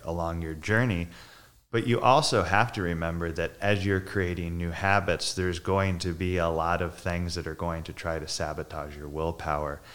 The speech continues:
And the reward center of our brain is so accustomed to unhealthy behaviors, and it is overstimulated.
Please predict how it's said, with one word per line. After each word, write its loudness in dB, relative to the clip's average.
And -2
the 0
reward 8
center 4
of 2
our 2
brain 0
is -4
so 4
accustomed 0
to -8
unhealthy 0
behaviors, -2
and -6
it -8
is -4
overstimulated. 2